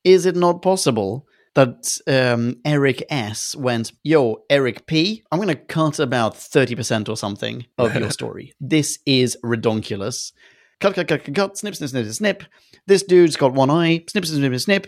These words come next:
Speaker 1: now he's Iggy Pop.
Speaker 2: I mean, yes. Um, did you, did you see that this was originally submitted in the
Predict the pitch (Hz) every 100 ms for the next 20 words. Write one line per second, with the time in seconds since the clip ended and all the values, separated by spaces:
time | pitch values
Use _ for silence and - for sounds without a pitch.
0 | - 135 143 139 127 127 123 113 120 107
1 | 104 - - - 120 110 85 92 76 -
2 | - - 113 104 95 92 95 _ 135 156
3 | 165 170 202 - 180 131 120 - 113 104
4 | 107 104 98 - 107 107 90 - 101 95
5 | 92 87